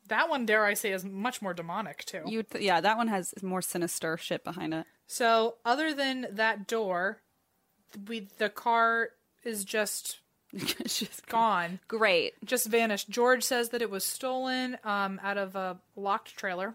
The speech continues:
Speaker 1: out of the locked trailer. But
Speaker 2: Maybe someone who was, like, responsible for delivering it, like, had a hand in it.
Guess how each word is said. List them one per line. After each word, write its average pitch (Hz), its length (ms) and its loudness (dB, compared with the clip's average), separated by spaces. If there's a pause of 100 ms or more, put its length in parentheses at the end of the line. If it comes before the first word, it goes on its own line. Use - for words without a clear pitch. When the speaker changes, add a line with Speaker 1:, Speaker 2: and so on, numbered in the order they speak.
Speaker 1:
out 190 140 -8
of 190 80 -12
the 196 60 -12
locked 190 160 -10
trailer. 185 320 -8 (560)
But 202 340 2
Speaker 2:
Maybe 220 180 -8
someone 226 280 -2
who 214 80 0
was, 190 140 0
like, 160 140 0
responsible 175 600 -2
for 175 180 -2
delivering 160 400 -4
it, 185 140 -4
like, 156 180 -6
had 185 180 -6
a 156 220 -6 (140)
hand 185 260 -6
in 202 80 -6
it. 220 260 -8